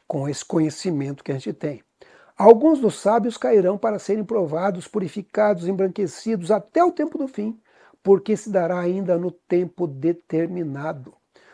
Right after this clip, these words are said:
O fim da perseguição estava determinado na profecia de Daniel sete, vinte e cinco e Apocalipse doze, seis e quatorze. Ela duraria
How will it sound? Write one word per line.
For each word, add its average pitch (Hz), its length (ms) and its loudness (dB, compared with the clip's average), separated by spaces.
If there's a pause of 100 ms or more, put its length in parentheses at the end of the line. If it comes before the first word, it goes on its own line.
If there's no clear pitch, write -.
(120)
O 135 140 -10
fim - 340 -2
da 233 140 0
perseguição 170 600 -6
estava 165 360 -4
determinado 156 680 -4
na 151 140 -6
profecia 160 540 -6
de 139 60 -10
Daniel 156 280 -4
sete, 175 380 -6
vinte 170 160 -4
e - 60 -20
cinco 294 300 -2
e 311 40 2
Apocalipse 247 580 -2
doze, 196 400 4
seis 190 400 -6
e 202 80 2
quatorze. 180 720 2 (1120)
Ela 185 220 2
duraria 180 640 2